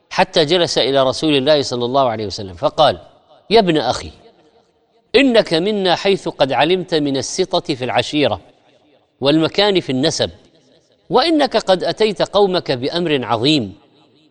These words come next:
فرقت به جماعتهم، وسفهت به أحلامهم، وعبت به آلهتهم ودينهم،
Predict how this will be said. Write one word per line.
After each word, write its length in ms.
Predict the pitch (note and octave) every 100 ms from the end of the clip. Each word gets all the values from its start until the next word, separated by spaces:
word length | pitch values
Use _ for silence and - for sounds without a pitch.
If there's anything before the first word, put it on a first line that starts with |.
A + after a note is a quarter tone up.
| _ _ _
فرقت 460 | F3 G3 A#3+ -
به 300 | F3+ F3+ E3 B2
جماعتهم، 760 | B2 A2+ G#2 D3 D3+ C#3 B2+ - _ _ _ _ _ _ _
وسفهت 600 | D3+ A3 G#3+ B3+ A#3+ -
به 340 | D#3+ E3+ F#3
أحلامهم، 680 | B2+ A2 B2+ E3+ E3+ E3 D3+ - _ _ _ _ _ _
وعبت 380 | D3+ G3 C4+ -
به 440 | F3+ A3+ G3+ D#3
آلهتهم 560 | C#3 A2+ E3+ F3+ D3+ B2+
ودينهم، 600 | A#2+ D#3 F#3 F3+ F3 D3+